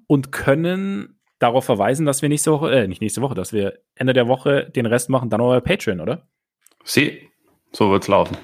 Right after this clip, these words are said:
Speaker 1: So wird das laufen. Von daher schaut, wenn ihr Lust habt, natürlich gern bei Patreon vorbei noch im Laufe der Woche. Ansonsten bedanken wir uns natürlich recht herzlich, dass ihr dabei wart.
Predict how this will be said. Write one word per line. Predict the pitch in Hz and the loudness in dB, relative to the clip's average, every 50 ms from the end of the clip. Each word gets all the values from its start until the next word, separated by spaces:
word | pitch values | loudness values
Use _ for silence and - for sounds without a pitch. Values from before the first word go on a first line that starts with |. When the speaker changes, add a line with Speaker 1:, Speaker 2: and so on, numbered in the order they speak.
| - - - - - - - - - - - | -16 -20 -18 -16 -14 -14 -14 -16 -12 -6 -2
Speaker 1:
So | 110 107 | 0 2
wird | 113 - | 2 4
das | 120 110 - | 2 2 2
laufen. | 120 104 101 135 131 190 208 240 - - - | 2 4 4 4 2 0 -4 -6 -6 -8 -4
Von | - 113 | -2 0
daher | 117 120 135 147 143 - - | 2 4 4 2 2 0 -4
schaut, | - - - 131 131 143 - - - | -8 -4 0 2 2 2 2 -2 -4
wenn | 117 107 127 135 | -2 0 0 2
ihr | 139 | 2
Lust | 131 147 165 - - | 2 0 0 0 -4
habt, | 120 - | -4 -4
natürlich | 120 101 - 127 127 135 135 - | -4 -6 -4 -2 -2 -4 -4 -4
gern | - 123 123 127 | -2 0 2 2
bei | 120 | 2
Patreon | 113 - 120 120 - 120 123 | 0 2 0 0 0 -2 -4
vorbei | - - 101 101 107 131 | -4 -4 -2 0 0 0
noch | 160 175 165 - | 0 0 -2 -4
im | - 151 | -4 -2
Laufe | 147 156 160 - | 0 0 0 0
der | 151 151 147 | -2 0 0
Woche. | 156 151 - 190 185 - - - - - - _ - | -2 -2 -2 -4 -6 -6 -12 -20 -20 -20 -20 _ -4
Ansonsten | 120 117 110 127 160 175 - - 156 | -2 2 2 2 2 2 0 -2 2
bedanken | 139 131 113 110 110 175 294 330 214 | 2 2 2 0 -2 -2 -2 -2 0
wir | 165 156 | 0 0
uns | 139 139 | 0 0
natürlich | 135 135 139 131 117 - | -4 -2 -2 -2 -2 -2
recht | 104 98 117 131 - - - | -2 -2 -2 -4 -4 -4 -6
herzlich, | 147 - - - 156 147 135 139 - _ - | -6 -6 -6 -6 -4 -4 -4 -6 -8 _ -8
dass | 127 - - | -8 -4 0
ihr | 120 | 0
dabei | 117 107 127 143 160 139 | 0 2 4 2 4 4
wart. | 107 92 85 - | 2 0 0 -6